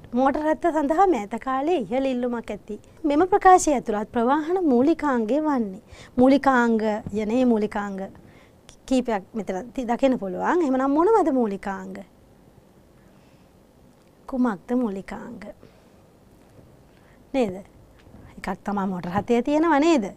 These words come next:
ඉන්ධන පිළිබඳව කියවිලා තියෙනවා. එහෙනම් කුමක්ද පිළිතුර? මාධ්‍ය සහ බලය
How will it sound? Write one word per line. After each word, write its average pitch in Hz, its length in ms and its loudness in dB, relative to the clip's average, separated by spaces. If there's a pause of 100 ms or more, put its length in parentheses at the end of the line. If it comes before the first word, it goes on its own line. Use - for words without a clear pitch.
ඉන්ධන 202 380 -4
පිළිබඳව 277 420 2
කියවිලා 311 360 2
තියෙනවා. 349 380 2 (500)
එහෙනම් 214 580 -4
කුමක්ද 226 540 -4 (240)
පිළිතුර? 262 500 -2 (1300)
මාධ්‍ය 196 480 -4
සහ 220 280 -6 (540)
බලය 202 340 0